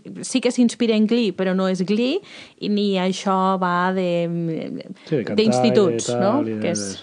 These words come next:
Speaker 2: sí, sí, sí.
Speaker 1: que realment que hi ha molt més darrere i que els personatges i, no, que aquests estudiants d'institut que veiem, doncs, que són alguna cosa més que personatges plans.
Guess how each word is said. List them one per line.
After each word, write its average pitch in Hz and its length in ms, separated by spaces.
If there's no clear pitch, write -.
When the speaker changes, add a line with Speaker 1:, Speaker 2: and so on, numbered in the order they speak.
Speaker 2:
sí, 95 120
sí, 92 80
sí. - 160
Speaker 1:
que 208 60
realment 202 360
que 220 60
hi 214 80
ha 196 80
molt 202 260
més 185 180
darrere 185 340
i 208 40
que 202 80
els 180 220
personatges 196 560
i, 196 80
no, 185 180
que 190 140
aquests 180 260
estudiants 185 480
d'institut 185 440
que 190 100
veiem, 190 260
doncs, 185 220
que 165 220
són 190 320
alguna 196 360
cosa 185 220
més 185 160
que 180 280
personatges 196 580
plans. 156 720